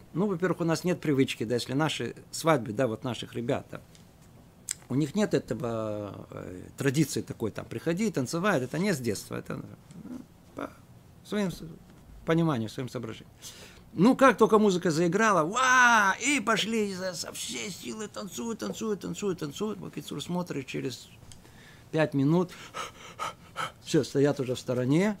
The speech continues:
отдыхиваются или вышли, так сказать, покурить, <laughs> выпустили пар. Осталось несколько каких-то стареньких этих, э, каких-то, э, э, э, рабаним, да, которые там пришли, то там, и они продолжают танцевать.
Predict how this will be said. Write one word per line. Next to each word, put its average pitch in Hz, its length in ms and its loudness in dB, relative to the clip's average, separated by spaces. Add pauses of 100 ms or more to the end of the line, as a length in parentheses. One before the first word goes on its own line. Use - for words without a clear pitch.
отдыхиваются 147 800 -2
или 123 140 0
вышли, 123 260 -2
так 110 120 -6
сказать, - 220 -6
покурить, - 460 -2 (100)
<laughs> 131 1700 0
выпустили 143 500 4
пар. 190 340 0 (2000)
Осталось 156 540 2
несколько 151 280 -2
каких-то 139 360 -4
стареньких 147 600 0
этих, 127 300 -8
э, 123 220 -4 (600)
каких-то, 120 1080 -4
э, 113 220 -6
э, 110 460 -6
э, 113 40 -6
рабаним, 151 460 2
да, 143 120 0
которые 135 380 -2
там 127 200 -4
пришли, 139 380 -2
то 131 140 -8
там, 131 240 -2
и 175 200 -6
они 240 220 -4
продолжают 269 520 -6
танцевать. 175 520 -6